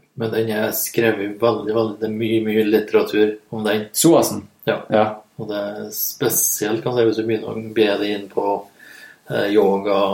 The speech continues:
Speaker 1: litteratur, og
Speaker 2: Ja.
Speaker 1: sånn i forhold til f-, mer både filosofi og litt hvordan den er oppbygd, da,
Speaker 2: Ja.
Speaker 1: opphengt i hele systemet. Så er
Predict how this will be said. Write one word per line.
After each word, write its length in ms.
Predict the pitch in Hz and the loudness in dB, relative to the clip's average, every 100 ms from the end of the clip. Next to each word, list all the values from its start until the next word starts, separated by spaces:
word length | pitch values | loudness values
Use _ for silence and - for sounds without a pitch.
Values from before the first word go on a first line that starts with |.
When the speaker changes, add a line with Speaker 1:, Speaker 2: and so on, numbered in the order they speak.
| 95 - | -4 -8
Speaker 1:
litteratur, 760 | 113 98 - 104 - 110 117 110 - - | -4 -4 -2 -4 2 4 4 4 -6 0
og 80 | |
Speaker 2:
Ja. 100 | 107 | 0
Speaker 1:
sånn 240 | 98 110 107 | 2 0 0
i 40 | 107 | -2
forhold 220 | 98 98 | -2 -8
til 80 | - | -16
f-, 220 | - 107 | -14 -12
mer 400 | 104 101 101 107 | -8 -8 -8 -10
både 320 | 107 101 101 | -8 -8 -8
filosofi 880 | - 110 95 92 98 - 110 107 117 | -2 -2 -2 -4 -8 -6 -6 -4 -4
og 360 | 110 107 104 - _ _ - _ | 0 0 0 -10 _ _ -20 _
litt 220 | 113 107 - | -4 -4 -4
hvordan 440 | - 98 - 92 | -4 -4 -6 -8
den 160 | 98 107 | -10 -6
er 100 | 107 | -6
oppbygd, 460 | - - 117 117 117 | -6 -6 -2 0 0
da, 140 | 107 - - - | -2 -4 -8 2
Speaker 2:
Ja. 160 | 101 | 2
Speaker 1:
opphengt 400 | 101 104 107 107 | 2 -4 -6 -6
i 80 | 107 107 107 107 | -6 -4 -6 -8
hele 200 | 107 107 | -6 -8
systemet. 500 | - 107 - 104 120 120 _ _ _ _ _ | -4 -6 -6 -6 -8 -10 _ _ _ _ _
Så 120 | 123 | -6
er 200 | 113 113 | -4 -2